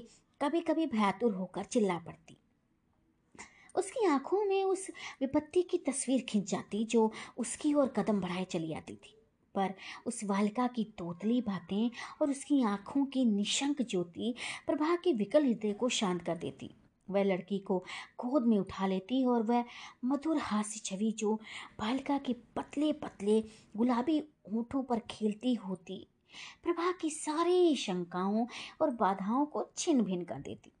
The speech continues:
उन विश्वास में नेत्रों में आशा का प्रकाश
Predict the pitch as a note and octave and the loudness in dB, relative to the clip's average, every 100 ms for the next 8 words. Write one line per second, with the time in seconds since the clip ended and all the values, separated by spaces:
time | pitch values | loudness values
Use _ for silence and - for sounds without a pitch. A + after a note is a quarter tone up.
0 | _ _ _ _ _ _ _ _ _ _ | _ _ _ _ _ _ _ _ _ _
1 | - - - G#3+ G#3 G3 - G3 A#3+ B3 | -20 -18 -2 2 4 2 0 2 2 2
2 | A3+ G3+ F#3 F3+ A#3+ A#3+ A3 B3 - - | 2 2 0 -2 2 4 4 2 -2 -14
3 | - - D#4 E4 A#4+ C5 D#4 - F#3+ F3+ | -10 -8 -4 -2 -2 -2 -2 -2 -4 -2
4 | E3+ G#3+ - | 0 0 -2